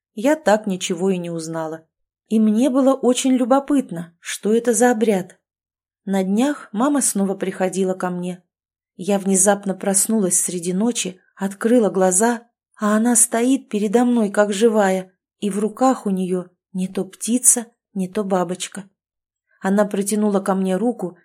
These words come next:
и я увидела на ее ладони большую черную стрекозу.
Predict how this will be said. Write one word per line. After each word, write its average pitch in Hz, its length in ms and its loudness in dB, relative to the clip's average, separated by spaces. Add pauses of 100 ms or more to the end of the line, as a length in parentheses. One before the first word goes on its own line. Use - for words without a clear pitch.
(180)
и 208 80 -4
я 214 160 2
увидела 214 500 0
на 202 200 0
ее 214 180 0
ладони 208 480 0
большую 202 600 0
черную 226 560 0
стрекозу. 214 840 -2